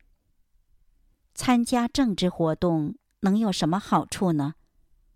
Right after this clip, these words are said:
我们就是用尽我们的能力，能够做到些什么呢？我们除了无法继续我们的工作之外，什么也不能做。”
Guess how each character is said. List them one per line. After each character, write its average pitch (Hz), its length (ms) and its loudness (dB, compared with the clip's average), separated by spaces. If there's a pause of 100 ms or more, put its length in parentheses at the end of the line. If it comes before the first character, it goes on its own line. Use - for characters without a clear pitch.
(420)
我 208 100 6
们 226 120 4
就 254 160 2
是 233 200 2
用 233 280 2
尽 220 300 2
我 180 120 4
们 165 140 2
的 185 140 2
能 165 300 0
力， 170 280 -2 (640)
能 180 160 2
够 214 140 0
做 220 220 2
到 202 200 0
些 226 240 -2
什 180 240 0
么 143 140 0
呢？ 185 240 -2 (1120)
我 226 100 6
们 226 160 6
除 214 240 0
了 226 140 4
无 185 180 0
法 214 240 0
继 233 240 0
续 196 240 0
我 185 160 4
们 165 140 0
的 202 120 2
工 226 280 2
作 214 180 0
之 202 240 -2
外， 185 320 0 (640)
什 - 360 0
么 170 120 0
也 226 160 0
不 180 160 -2
能 151 220 0
做。” 160 300 -4